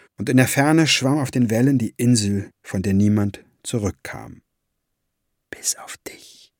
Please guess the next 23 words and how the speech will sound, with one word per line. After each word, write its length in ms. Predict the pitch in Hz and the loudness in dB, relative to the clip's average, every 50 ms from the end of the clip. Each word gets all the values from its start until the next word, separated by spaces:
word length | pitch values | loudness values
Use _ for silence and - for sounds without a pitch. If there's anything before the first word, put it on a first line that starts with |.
| _ - | _ -16
Jacob." 440 | - - - - - - - - - _ - _ _ _ _ _ _ _ _ _ _ _ _ _ _ _ _ _ _ _ _ _ _ _ _ - | -16 -16 -16 -18 -18 -20 -20 -20 -20 _ -20 _ _ _ _ _ _ _ _ _ _ _ _ _ _ _ _ _ _ _ _ _ _ _ _ -12
Die 120 | - 90 90 | -8 -2 0
warme 280 | 110 107 117 123 120 | 2 4 4 6 6
Luft 400 | 117 120 131 120 - - - - | 6 4 2 2 0 -4 -4 -2
liebkoste 720 | 101 101 98 - _ - - 120 113 107 98 - - - 95 | -2 -2 -2 -4 _ -10 -4 -2 -2 0 0 -2 -2 -4 -4
seine 380 | 85 95 95 98 98 98 - - | -2 0 0 0 0 -2 -4 -4
Haut, 400 | 107 104 101 - - - - - | -4 -4 -6 -8 -12 -14 -12 -10
und 100 | - 101 | -8 -6
der 80 | 110 104 | -4 -2
Schmerz 460 | - - - 120 117 120 131 131 - | -2 -2 0 2 4 4 2 2 2
in 80 | 131 113 | 0 0
seiner 240 | 107 113 113 113 104 | 2 2 0 0 0
Schulter 440 | - - 131 127 131 131 127 113 | 0 0 2 2 2 0 -2 -6
verebbte 520 | - - - - 120 131 135 - - 127 113 | -6 -6 -6 -6 -6 -6 -6 -6 -8 -4 -4
wie 80 | 120 | -2
das 240 | 120 113 104 - - | -2 -2 -2 -2 -2
Wasser, 340 | 113 120 127 123 - - 95 | 0 0 2 2 2 0 0
das 180 | 92 98 - - | -4 -4 -6 -4
an 80 | 104 | -4
das 180 | 107 104 - - | -2 -2 0 0
schilfgesäumte 720 | - 123 117 104 - - 113 98 107 107 104 104 - - | 2 2 0 0 0 -4 -2 0 0 2 0 0 -2 -4
Ufer 320 | - 147 135 - - 85 - | -6 -6 -6 -8 -8 -8 -8
schlug. 540 | - - 85 82 80 - - - - _ | -8 -8 -8 -10 -12 -12 -18 -20 -20 _